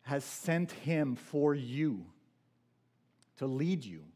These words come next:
to show you the way home. Follow him. Grab hold of his hand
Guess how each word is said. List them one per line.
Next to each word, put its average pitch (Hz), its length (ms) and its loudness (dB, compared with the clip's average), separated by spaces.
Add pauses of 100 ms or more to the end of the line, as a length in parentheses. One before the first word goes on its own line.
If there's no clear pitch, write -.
(460)
to 151 160 6
show 185 420 6
you 156 220 2
the 127 100 0
way 127 240 6
home. 143 380 0
Follow 180 540 4
him. 87 460 -6 (320)
Grab 165 300 6
hold 190 460 6
of 135 160 2
his 127 380 0
hand 120 680 -2